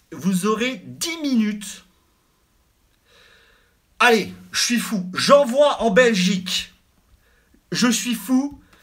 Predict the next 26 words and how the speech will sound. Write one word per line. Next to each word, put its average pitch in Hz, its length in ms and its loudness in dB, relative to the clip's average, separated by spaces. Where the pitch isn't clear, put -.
et 233 120 4
Belgique, 185 800 2
à 196 100 0
la 196 140 2
France 226 460 -2
métro 208 600 -2
et 180 140 2
la 185 120 4
Belgique. 139 720 -6
Mes 170 340 -4
amis 247 260 2
belges, 185 600 0
c'est 220 140 2
pour 196 200 -6
vous. 110 160 -12
Voilà. - 280 0
Donc 156 120 -6
vous 170 120 0
pouvez 359 260 0
gagner. 262 280 2
Les 135 140 -8
Belges 247 420 4
et 180 80 -4
les 160 100 -6
Français 202 380 -2
métropolitains, 196 840 -2